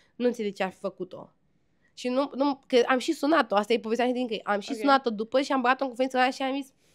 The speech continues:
Speaker 1: „Fă, te-ai drogat? Ce ai? Deci, de ce ai
Speaker 2: <laughs>
Speaker 1: mințit? Adică nu înțeleg.”
Speaker 2: Da,
Speaker 1: Mm.
Speaker 2: nu, e foarte unnecessary, gen.
Speaker 1: Jur, efectiv, ăsta e cuvântul. Unnecessary.
Speaker 2: Și de ce ți-ai dori să pari the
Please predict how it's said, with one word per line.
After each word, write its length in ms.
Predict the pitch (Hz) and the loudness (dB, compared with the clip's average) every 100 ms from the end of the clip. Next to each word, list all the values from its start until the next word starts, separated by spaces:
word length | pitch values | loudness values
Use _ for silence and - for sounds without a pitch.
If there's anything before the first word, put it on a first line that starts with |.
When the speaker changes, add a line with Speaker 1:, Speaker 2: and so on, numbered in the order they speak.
| _ _ | _ _
Speaker 1:
„Fă, 180 | - 285 | -10 -8
te-ai 180 | 262 202 | -6 -6
drogat? 520 | 175 165 175 - _ _ _ _ _ | -4 -2 -2 -4 _ _ _ _ _
Ce 180 | - 440 302 | 2 8 8
ai? 240 | 165 170 _ _ _ _ | 6 -2 _ _ _ _
Deci, 180 | 320 403 | -4 -2
de 80 | 427 349 | -2 -2
ce 60 | |
ai 120 | 605 605 | -4 -6
Speaker 2:
<laughs> 40 | |
Speaker 1:
mințit? 420 | 605 - - - - | -10 -12 -20 2 6
Adică 220 | 494 480 | 8 8
nu 40 | 466 | 6
înțeleg.” 680 | - 466 415 440 453 311 202 _ _ _ _ - _ _ _ _ _ | 2 -4 -4 -4 -4 -6 -10 _ _ _ _ -20 _ _ _ _ _
Speaker 2:
Da, 340 | 226 294 302 | -6 0 0
Speaker 1:
Mm. 40 | 294 | 0
Speaker 2:
nu, 160 | 285 | -4
e 80 | 262 | -4
foarte 320 | 262 294 - 247 | -2 -6 -2 -4
unnecessary, 800 | 247 262 254 240 226 190 190 185 | -2 -4 -6 -6 -6 -4 -8 -8
gen. 280 | 196 196 196 | -6 -6 -6
Speaker 1:
Jur, 360 | 202 254 - - | -4 -6 -6 -10
efectiv, 360 | 233 214 226 190 | -10 -10 -10 -14
ăsta 140 | 180 | -12
e 20 | 175 | -14
cuvântul. 240 | 175 - _ - 247 | -14 -16 _ 2 4
Unnecessary. 640 | 226 196 180 - 170 151 156 | 4 -2 -10 -8 -8 -8 -12
Speaker 2:
Și 160 | - | -16
de 160 | 233 247 | -10 -10
ce 520 | - - 285 302 247 - | -8 -2 2 2 0 -6
ți-ai 200 | 285 269 | -8 -2
dori 340 | 247 247 262 | 0 0 -2
să 180 | 269 269 | -4 -6
pari 420 | 269 - 233 262 | -4 -2 2 0
the 140 | 240 | 2